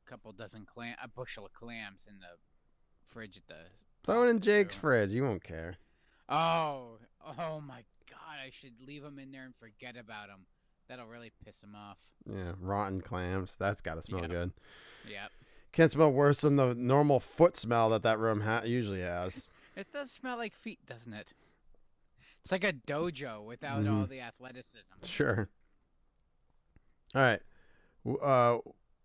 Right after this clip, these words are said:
Speaker 2: w-, w-, your, your knife, you got anything more on it?
Speaker 1: Oh, no! Eventually, it came home, and I played with it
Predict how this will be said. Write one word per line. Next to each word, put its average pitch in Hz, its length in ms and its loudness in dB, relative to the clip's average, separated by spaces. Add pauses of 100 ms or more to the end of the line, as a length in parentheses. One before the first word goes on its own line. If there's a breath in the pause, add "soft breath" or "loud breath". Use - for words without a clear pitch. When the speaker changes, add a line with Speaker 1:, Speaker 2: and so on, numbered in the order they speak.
(500)
Speaker 2:
w-, 123 480 -6
w-, 120 300 -4
your, 131 300 6
your 127 160 6
knife, 123 240 6
you 110 80 2
got 117 140 6
anything 117 220 2
more 120 200 4
on 143 160 2
it? 175 120 -2 (140)
Speaker 1:
Oh, 190 200 2 (120)
no! 202 220 0
Eventually, 185 600 -2
it 151 120 -8
came 170 220 -4
home, 208 280 -2
and 208 80 -8
I 202 60 -8
played 269 320 -12
with 156 160 -14
it 120 140 -16